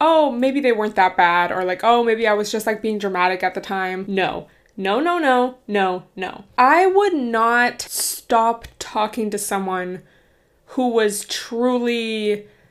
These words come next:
I feel like, the right fit for me, whether that be romantically or platonically. I know myself well enough to know that if a connection was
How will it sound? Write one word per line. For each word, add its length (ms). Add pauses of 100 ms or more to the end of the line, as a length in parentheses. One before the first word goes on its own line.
(220)
I 80
feel 200
like, 400
the 100
right 560
fit 340
for 200
me, 200
whether 320
that 240
be 300
romantically 880
or 460
platonically. 880
I 480
know 320
myself 400
well 160
enough 380
to 580
know 480
that 160
if 160
a 60
connection 500
was 160